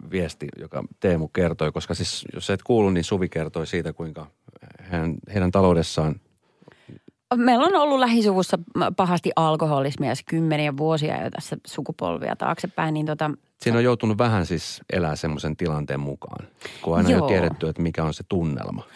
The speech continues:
Speaker 2: Niin, a-, sitähän se on alkoholistin kanssa ta-, oleminen, että pitää vähän koko ajan aistia, että millä tuulella se nyt on ja sit yrittää niin kuin elää sen mukaan.
Speaker 1: Mm.
Speaker 2: Niin, mm, sehän on vähän kierroasetelma, ei tee hyvää kellekään, mut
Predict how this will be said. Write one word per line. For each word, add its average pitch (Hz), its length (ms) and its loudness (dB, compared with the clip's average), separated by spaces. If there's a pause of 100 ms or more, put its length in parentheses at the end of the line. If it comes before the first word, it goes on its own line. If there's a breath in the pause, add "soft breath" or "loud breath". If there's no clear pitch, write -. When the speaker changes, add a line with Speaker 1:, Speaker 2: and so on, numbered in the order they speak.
(160 loud breath)
Speaker 2:
Niin, 302 440 4
a-, 185 140 2
sitähän 160 440 2
se 180 100 2
on 175 140 4
alkoholistin 147 600 -2
kanssa 143 300 -6 (220)
ta-, 151 280 -2
oleminen, 151 480 0
että - 140 -8
pitää 160 240 2
vähän 165 180 2
koko 165 260 0
ajan 147 180 2
aistia, 151 380 0
että - 140 -8
millä 160 300 2
tuulella 135 380 0
se 147 120 -2
nyt 160 260 0
on 101 120 0
ja - 100 -2
sit 139 200 -6
yrittää 147 400 0
niin 139 240 -2
kuin 139 200 -2
elää 165 300 2
sen 151 360 0
mukaan. 131 480 -2
Speaker 1:
Mm. 151 220 2 (240 loud breath)
Speaker 2:
Niin, 160 260 2 (220)
mm, 160 320 2
sehän 170 200 4
on 170 60 2
vähän 190 220 4
kierroasetelma, 196 880 4
ei 160 80 2
tee 151 140 0
hyvää 156 240 2
kellekään, 156 580 0
mut 147 180 -2